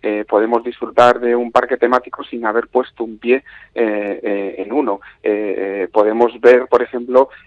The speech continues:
eh, eh, eh, visitar un museo sin necesidad de, de acudir al museo, lo cual nos proporciona, pues, oye, el, el hacernos una idea,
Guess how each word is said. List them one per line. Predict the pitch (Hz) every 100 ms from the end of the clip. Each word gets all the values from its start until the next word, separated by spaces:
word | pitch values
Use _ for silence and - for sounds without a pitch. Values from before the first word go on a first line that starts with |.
| -
eh, | 107 104 101 - 101 101 - - 101 95 - -
eh, | - 95 - -
eh, | -
visitar | 104 113 117 107
un | 120 123
museo | 123 - 139 190 _ _ _ _ -
sin | 120
necesidad | 110 110 104 107 110
de, | 131 120 110 98
de | 107
acudir | 104 101 127
al | 110
museo, | 101 - 143
lo | 107 98
cual | 104 117
nos | 120
proporciona, | 120 113 110 120 127
pues, | 120 117
oye, | 104
el, | 98 98
el | 95
hacernos | 101 - 117 120
una | 127 123
idea, | 120 135 120